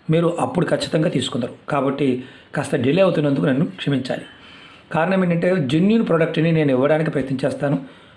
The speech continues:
అది కూడా త్వరలో మీ ముందుకు తీసుకొస్తాను. నేను పెట్టుబడి పెట్టే already ఇప్పుడు రెండున్నర సంవత్సరాల క్రితమే సైట్ నుండి మనకు ఉంది అక్షయ నిధి మార్ట్ అని. కానీ దాన్ని నేను మీకు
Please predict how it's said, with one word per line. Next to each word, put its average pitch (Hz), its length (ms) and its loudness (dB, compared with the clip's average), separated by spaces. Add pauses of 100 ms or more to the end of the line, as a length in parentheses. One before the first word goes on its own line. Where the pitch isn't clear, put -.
(260)
అది 160 120 0
కూడా 185 180 2
త్వరలో 147 520 0 (220)
మీ 147 100 2
ముందుకు 131 240 2
తీసుకొస్తాను. 127 560 -4 (100)
నేను 147 200 0
పెట్టుబడి 170 460 0
పెట్టే 165 260 0
already 147 240 2
ఇప్పుడు 151 220 0
రెండున్నర 139 280 2
సంవత్సరాల 131 400 0
క్రితమే 131 440 -2 (280)
సైట్ 139 320 -2
నుండి 135 260 0
మనకు 127 260 -2
ఉంది 127 240 0 (480)
అక్షయ 160 200 -2
నిధి 135 180 2
మార్ట్ 120 220 0
అని. 117 220 -10
కానీ 139 360 -2 (420)
దాన్ని 151 220 2
నేను 143 180 2
మీకు 123 340 -2